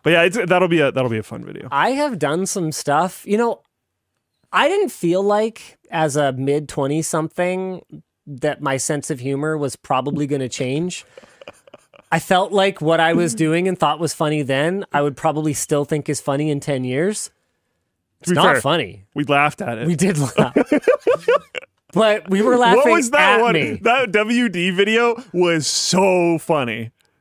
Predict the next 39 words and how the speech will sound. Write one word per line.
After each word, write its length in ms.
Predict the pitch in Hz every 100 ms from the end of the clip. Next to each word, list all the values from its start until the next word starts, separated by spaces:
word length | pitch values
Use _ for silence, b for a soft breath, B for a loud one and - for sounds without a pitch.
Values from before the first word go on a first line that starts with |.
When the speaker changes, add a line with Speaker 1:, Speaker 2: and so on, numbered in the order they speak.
| -
Speaker 2:
It 240 | 156 185
was 340 | 175 170 143 -
not 320 | 175 170 139 127
funny. 380 | 151 120 107 151
It 120 | 175
was 200 | 160 427
Speaker 1:
<laughs> 40 | 494
Speaker 2:
cringe. 920 | - 381 - - 120 107 - - 214 -
Speaker 1:
Yeah, 240 | 139 117
I 80 | 117
guess 260 | 113 113
so. 120 | - -
Speaker 2:
It 160 | 180
was 200 | 190 180
cringe 560 | - - - 180 190 202
so 640 | - - 190 180 202 208
hard 460 | 196 175 160 147 139
that 120 | 139
it 200 | 135 135 _ - - _ _ 170 -
goes 260 | 175 170
all 180 | 170 170
the 60 | 180
way 220 | 190 180
around 480 | 165 156 151 143 135
back 240 | 143 143
to 140 | - 139
funny. 440 | - 139 104 101 B B B B B
Speaker 1:
There, 160 | - 147
there's 220 | 156 131
a 60 | 131
couple 260 | 143 131
comments 420 | 127 147 135 131 -
about 200 | 123 120
my 120 | 117
birds. 320 | 107 120 117
The 140 | 120 110
birds 260 | 113 110
are 80 | 110
fine. 320 | - 104 90